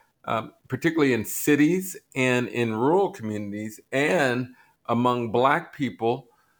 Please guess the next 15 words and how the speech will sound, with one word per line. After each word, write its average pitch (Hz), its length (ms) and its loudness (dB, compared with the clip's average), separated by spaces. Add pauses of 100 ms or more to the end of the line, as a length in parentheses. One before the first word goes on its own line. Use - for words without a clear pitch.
(300)
and 123 160 0
other 143 440 4
ethnic 123 520 0
minorities, 104 920 -2 (420)
that 117 380 2 (300)
the 113 240 0
wages 135 920 2 (160)
that 113 340 0
people 120 480 0
earn, 113 480 -2 (680)
um, 110 200 -6
are, 110 300 2
are 110 340 0
significantly 123 1000 2
lower. 101 580 -2